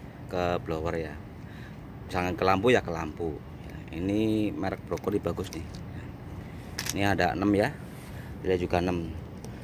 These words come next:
Jadi satu blower satu nih. Dan untuk yang delapan lima nanti ya, eh,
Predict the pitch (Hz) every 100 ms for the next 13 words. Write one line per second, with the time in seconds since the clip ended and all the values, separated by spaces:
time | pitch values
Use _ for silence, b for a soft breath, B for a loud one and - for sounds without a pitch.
0 | B - 87 90 104 - 95 87 95 98
1 | 90 101 85 80 - - - - - -
2 | - - - - - - - - - -
3 | - - - - - - - - - B
4 | B B B B 98 95 90 92 92 87
5 | 87 87 87 87 90 95 110 165 190 -
6 | - B B B B - 85 87 90 101
7 | 117 156 - - 160 160 160 - 80